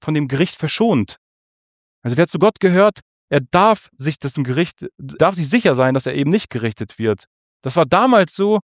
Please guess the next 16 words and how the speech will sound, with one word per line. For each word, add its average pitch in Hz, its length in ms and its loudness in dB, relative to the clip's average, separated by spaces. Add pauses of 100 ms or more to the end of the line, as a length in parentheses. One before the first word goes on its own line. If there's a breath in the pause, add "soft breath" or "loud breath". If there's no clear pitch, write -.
(220)
und 156 80 0
ich 151 60 0
denke 214 160 2
mal, 202 80 4
das 180 120 0
ist 185 80 0
auch 170 120 4
ein 175 80 4
Muster, 196 340 2
was 165 120 -2
sich 156 140 -12
voll 202 240 2
gut 185 180 -4
auf 170 200 -4
heute 165 380 0 (360)
überträgt. 131 680 -2